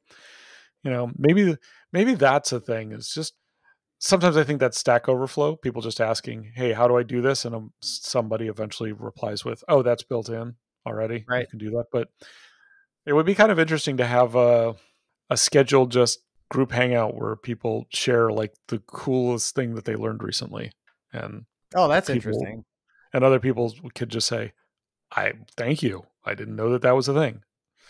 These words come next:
Speaker 2: That's
Speaker 1: Um,
Speaker 2: interesting.
Speaker 1: and, and then, you know, probably someone else says, "Oh, yeah, that's been around since blah, blah, blah. And here are some other things you can do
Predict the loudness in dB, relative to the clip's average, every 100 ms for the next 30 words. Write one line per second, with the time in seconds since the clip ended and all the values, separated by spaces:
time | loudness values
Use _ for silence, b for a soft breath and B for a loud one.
0 | b -6 -6 -6 -6 -6 -4 -2 -4 0
1 | 4 6 4 2 0 2 2 6 6 6
2 | 4 4 2 2 -6 B B B 6 8
3 | 8 8 6 2 2 4 4 2 -4 -4
4 | 2 4 4 4 2 0 -2 0 -2 -4
5 | -10 _ _ _ _ _ 2 4 4 2
6 | 2 4 2 0 -4 -6 -8 -10 -10 -10
7 | -12